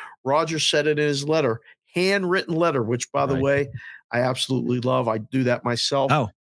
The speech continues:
Speaker 2: Roger's
Speaker 1: time.
Speaker 2: asking, "Have you gotten yours yet?"
Speaker 1: I have not.
Speaker 2: Okay. So you got one coming to you too.
Speaker 1: I have not. No.
Speaker 2: <laughs>
Speaker 1: Oh, believe me, I can't wait.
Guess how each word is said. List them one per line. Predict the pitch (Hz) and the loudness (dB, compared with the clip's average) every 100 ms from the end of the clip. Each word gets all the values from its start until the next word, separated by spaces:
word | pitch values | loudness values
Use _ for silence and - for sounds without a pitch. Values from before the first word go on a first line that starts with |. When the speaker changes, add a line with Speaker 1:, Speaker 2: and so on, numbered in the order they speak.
| - | -4
Speaker 2:
Roger's | 131 165 180 | 0 2 2
Speaker 1:
time. | 147 147 | 2 0
Speaker 2:
asking, | 127 160 | 0 0
"Have | 135 120 | 2 2
you | 147 | 2
gotten | 147 147 127 | 0 -2 0
yours | 117 139 151 87 | 0 2 0 -2
yet?" | 80 67 - _ _ | -4 -6 -10 _ _
Speaker 1:
I | - 135 | -2 -2
have | 120 | 0
not. | 131 120 101 - _ _ | 0 0 -2 -10 _ _
Speaker 2:
Okay. | 104 123 117 107 - | 0 2 2 0 -4
So | - | -4
you | 95 127 | 0 0
got | 135 | 0
one | 139 | 0
coming | 139 143 139 | 0 2 2
to | 139 | 2
you | 151 | 0
too. | 135 165 127 - - | 2 0 -2 -6 -6
Speaker 1:
I | 123 123 | 0 0
have | 117 | 0
not. | 123 131 - | 0 0 -2
No. | 135 147 127 - | 0 0 -2 -6
Speaker 2:
<laughs> | - - | -12 -6
Speaker 1:
Oh, | 131 139 196 156 - _ - | 0 2 2 0 -6 _ -4
believe | 135 151 131 | 2 2 2
me, | 120 113 | 0 -2
I | 113 123 | 0 0
can't | 117 143 135 - | 0 -2 -2 0
wait. | 143 135 | 0 0